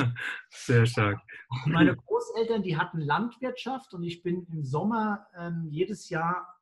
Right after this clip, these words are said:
Speaker 2: seit meinem zwölften Lebensjahr, bin ich dort immer in die Kirchenernte gegangen, habe mir ein bisschen Geld verdient. Und mit dreizehn habe ich mir von meinem ersten, äh, ersparten Geld, habe ich mir eine Kettler Hantelbank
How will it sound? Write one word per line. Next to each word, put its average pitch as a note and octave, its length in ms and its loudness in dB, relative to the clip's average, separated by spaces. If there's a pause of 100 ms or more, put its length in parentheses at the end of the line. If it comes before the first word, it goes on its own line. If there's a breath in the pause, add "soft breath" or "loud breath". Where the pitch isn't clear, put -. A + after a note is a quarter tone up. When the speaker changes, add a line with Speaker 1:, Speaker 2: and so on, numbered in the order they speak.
(120)
Speaker 2:
seit F#3+ 380 -2
meinem E3+ 320 -2
zwölften F3 520 0
Lebensjahr, F#3 680 -2
bin E3+ 160 -2
ich E3 160 -4
dort D#3 400 -4
immer E3 340 -4 (200)
in D#3 140 -6
die D3+ 120 -6
Kirchenernte D#3 760 -6
gegangen, D3 460 -4
habe D#3 180 -4
mir D#3+ 100 -4
ein - 40 -10
bisschen D#3 260 -8
Geld F3 340 -4
verdient. A#2+ 460 -10 (500 soft breath)
Und C#3 80 -2
mit D3+ 180 0
dreizehn G3 540 -2
habe F#3 140 -2
ich F3+ 100 -6
mir F3+ 120 -2
von F3 160 -4
meinem D#3 300 -2
ersten, E3 400 -8
äh, D3+ 480 -4 (140)
ersparten D#3 680 -2
Geld, E3+ 300 -4
habe D#3 140 -2
ich - 100 -10
mir D#3+ 100 -6
eine C#3 180 -6
Kettler F3+ 720 -6
Hantelbank E3+ 720 -4